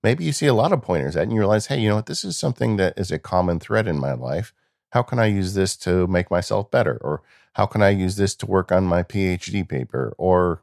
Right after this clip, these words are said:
whatever? Um, and this just gives you a digital system to track all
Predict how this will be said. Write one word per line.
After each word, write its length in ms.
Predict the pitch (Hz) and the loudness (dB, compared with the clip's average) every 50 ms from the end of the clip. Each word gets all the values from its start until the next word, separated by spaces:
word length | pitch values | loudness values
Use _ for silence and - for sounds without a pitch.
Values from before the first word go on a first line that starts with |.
| _ _ | _ _
whatever? 500 | - 117 127 127 110 85 67 - - - _ _ _ _ _ _ _ _ _ _ _ - | 2 4 6 6 6 4 2 -4 -12 -18 _ _ _ _ _ _ _ _ _ _ _ 0
Um, 480 | - 107 104 101 95 92 87 85 85 - _ - | 4 4 6 6 4 4 2 0 -4 -6 _ 0
and 180 | 107 110 110 | 2 4 4
this 160 | 117 120 - - | 4 2 0 0
just 260 | - 131 113 104 95 | -2 -2 -2 -2 -2
gives 320 | 95 107 107 104 98 101 | 2 2 2 2 2 2
you 120 | 107 98 90 | 0 2 2
a 80 | 82 | 0
digital 520 | 76 - - 104 107 120 - 104 104 90 82 | 0 -2 -2 -2 -2 -2 -2 -4 -4 -4 -2
system 460 | - - 139 - - - 78 80 92 | -4 -4 -4 -4 -4 -4 -4 -4 -4
to 80 | 101 101 | -4 -4
track 320 | - - 135 170 - - | -4 -2 -4 -4 -4 -8
all 120 | - - | -12 -16